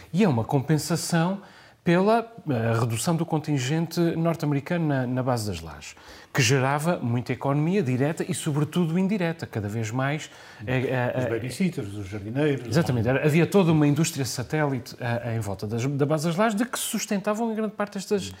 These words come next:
Speaker 1: freguesias à volta da, da, da base das lajes. E, portanto, eh, entretanto, o, o projeto é bom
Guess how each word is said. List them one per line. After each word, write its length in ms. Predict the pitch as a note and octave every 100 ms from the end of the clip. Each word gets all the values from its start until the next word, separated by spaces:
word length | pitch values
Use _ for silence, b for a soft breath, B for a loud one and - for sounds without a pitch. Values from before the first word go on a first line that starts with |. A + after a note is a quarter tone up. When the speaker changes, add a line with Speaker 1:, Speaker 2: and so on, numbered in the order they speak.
| B B
Speaker 1:
freguesias 680 | - D#3+ C3+ B2 F#3+ F#3+ F#3 B B B
à 80 | C3
volta 320 | B2+ C#3+ D#3 C3+
da, 320 | B2 A#2 A2+
da, 520 | - A2+ A#2+ G#2+ G#2
da 180 | G2+ A#2+
base 280 | A#2+ C3+ A2+
das 180 | A2+ E2+
lajes. 280 | D#2+ D2+ - B B B B B B
E, 40 |
portanto, 520 | A#3+ - D#3 G#2 - B B B B -
eh, 400 | C#3 C3 A#2+ -
entretanto, 640 | D3 - - F3+ B2+ -
o, 400 | G#2+ - G#2+ A2
o 100 | G#2+ G2+
projeto 360 | A#2 A#2 A#2 B2+
é 60 |
bom 340 | A#2+ E3+ A#3